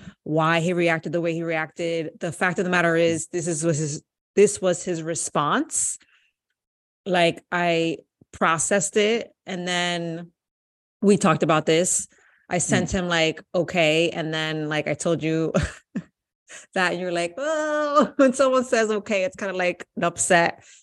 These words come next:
Speaker 1: And I'm like, "Okay, yeah, you're right." I took time to process, and I let him know, like, um, I took time to process,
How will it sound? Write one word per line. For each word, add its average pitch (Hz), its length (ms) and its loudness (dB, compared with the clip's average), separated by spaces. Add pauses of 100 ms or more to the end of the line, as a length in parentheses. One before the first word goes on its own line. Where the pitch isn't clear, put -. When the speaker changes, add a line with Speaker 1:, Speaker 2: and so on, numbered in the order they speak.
Speaker 1:
And 190 80 -8
I'm 180 40 -4
like, 175 200 -4
"Okay, 175 240 -2
yeah, 156 140 -2
you're 151 180 -2
right." 143 220 -2
I 156 60 -2
took 160 220 -4
time 170 200 -2
to 160 80 0
process, 175 600 0
and 151 140 -8
I 147 260 -6 (500)
let 160 100 0
him 160 180 0
know, 165 220 2
like, 151 340 0 (680)
um, 156 420 -2 (200)
I 170 100 0
took 160 220 0
time 156 200 2
to 151 80 -2
process, 190 840 2